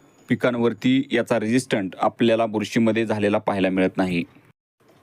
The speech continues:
त्यामुळे शेतकरी मित्रांनो, एका पिकावर एका हंगामामध्ये दोन तीन वेळेससुद्धा आपण याचा वापर आपल्या पिकांवरती करू शकता.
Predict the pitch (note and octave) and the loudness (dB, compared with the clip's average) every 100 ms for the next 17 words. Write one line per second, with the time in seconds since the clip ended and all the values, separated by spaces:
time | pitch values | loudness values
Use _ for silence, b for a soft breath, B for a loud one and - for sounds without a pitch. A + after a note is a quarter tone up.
0 | _ _ E3 F#3 G3 F#3 E3+ E3 E3+ E3 | _ _ -2 2 2 0 0 0 0 0
1 | E3+ F3 D3+ D#3+ - C#3 D3 C3+ B2+ G#2 | 2 2 0 0 0 0 2 2 2 2
2 | A2+ A#2 C3 B2 B2+ B2+ B2 A#2 B2 B2+ | 0 0 0 2 2 2 0 0 2 2
3 | B2 - - - _ B2 B2 C3 B2+ - | 0 -4 -20 -20 _ 0 2 2 0 2
4 | B2 B2+ B2 B2 B2 - A#2 A2 A#2+ - | 2 4 2 2 0 -2 -2 0 0 0
5 | A#2 G#2+ A2 G#2 G2+ B2 G#2 - - G#2 | 0 0 2 2 2 0 0 -2 2 2
6 | G2+ - B B B B _ B2 - A2 | 2 -2 B B B B _ -2 0 0
7 | G2+ F#2+ A2+ - A2 G#2 A2 - B2 | 0 -2 -4 -2 -2 -2 -4 -2 -2